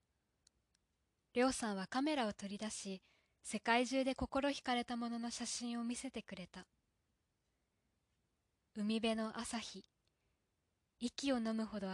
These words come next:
鮮やかな夕日、深い森の中の寺院で祈りを捧げる僧侶、名前も知らない少女の無垢な笑顔、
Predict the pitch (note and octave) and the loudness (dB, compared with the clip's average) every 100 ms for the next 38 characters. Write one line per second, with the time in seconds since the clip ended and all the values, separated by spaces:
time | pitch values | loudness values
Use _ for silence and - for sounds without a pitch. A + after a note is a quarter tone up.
0 | F#3 A3 G#3 - F#3 F3+ F3+ F#3 G3 - | -2 -2 -2 -4 -6 -4 -4 -4 -6 -8
1 | G#3 - _ _ _ _ _ _ _ _ | -10 -14 _ _ _ _ _ _ _ _
2 | _ _ _ - A3 B3 A3+ G#3 G3 G3+ | _ _ _ -14 -6 0 0 2 0 -2
3 | G#3+ A3 A#3+ A#3 G3+ F#3+ F#3+ G3 G3+ G3+ | 0 -2 -2 -4 -4 -4 -4 -4 -4 -4
4 | G#3 - _ _ _ _ _ A3+ A#3 C4 | -8 -10 _ _ _ _ _ 0 2 4
5 | C4+ A#3 - G#3+ G3 G3 G3+ - A3 G3 | 4 2 -4 -6 -4 -4 -4 -4 -4 -4
6 | F#3 _ _ _ _ _ _ _ _ _ | -8 _ _ _ _ _ _ _ _ _
7 | _ _ _ _ G#3 G3+ G#3+ A3+ A3+ - | _ _ _ _ -4 0 0 0 -2 -2
8 | A#3 A3+ A#3 A#3 - B3 A#3 G#3 F#3+ F#3 | -2 0 0 -2 -2 -2 -2 -4 -4 -8
9 | - _ - A#3 C#4 A3+ G3+ G#3 G3 F3+ | -10 _ -4 -2 0 0 0 -2 -4 -8
10 | G3+ | -10